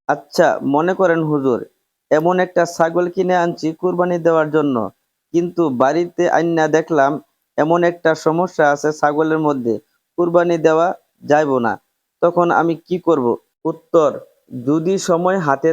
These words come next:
থাকে তাহলে নতুন পশু দিয়ে কুরবানি করুন, আর যদি সময় না থাকে তাহলে ওই পশুর মূল্য সমপরিমাণ টাকা দিয়ে সদকা করেন, তাহলেই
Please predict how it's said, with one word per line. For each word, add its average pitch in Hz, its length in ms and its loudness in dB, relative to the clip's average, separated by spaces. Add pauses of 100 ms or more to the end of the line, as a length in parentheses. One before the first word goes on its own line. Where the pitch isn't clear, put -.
(100)
থাকে 156 280 0 (280)
তাহলে 156 320 0 (140)
নতুন 175 240 -2 (120)
পশু 180 200 -2 (100)
দিয়ে 160 220 -2
কুরবানি 175 440 -2
করুন, 123 240 0 (540)
আর 151 180 2 (140)
যদি 165 180 -2 (160)
সময় 165 300 0 (100)
না 151 80 2 (120)
থাকে 170 300 -2 (200)
তাহলে 151 340 0 (200)
ওই 175 100 2 (100)
পশুর 160 340 -2 (160)
মূল্য 160 260 0 (180)
সমপরিমাণ 160 560 -2 (140)
টাকা 156 200 -2 (100)
দিয়ে 139 180 0 (520)
সদকা 147 380 0
করেন, 113 220 0 (540)
তাহলেই 160 420 2